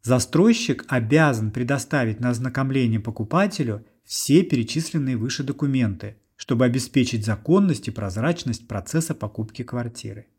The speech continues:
Эти документы являются обязательными, и покупатель может проверить их перед покупкой квартиры самостоятельно.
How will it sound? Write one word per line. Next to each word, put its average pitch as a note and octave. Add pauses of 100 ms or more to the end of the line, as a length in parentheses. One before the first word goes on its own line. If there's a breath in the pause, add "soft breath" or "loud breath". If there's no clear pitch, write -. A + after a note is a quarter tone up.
(640 soft breath)
Эти C3+
документы F3
являются B2+
обязательными, A2+ (280 soft breath)
и -
покупатель C#3
может A#2+
проверить A#2+
их -
перед A2+
покупкой B2
квартиры A2+
самостоятельно. A2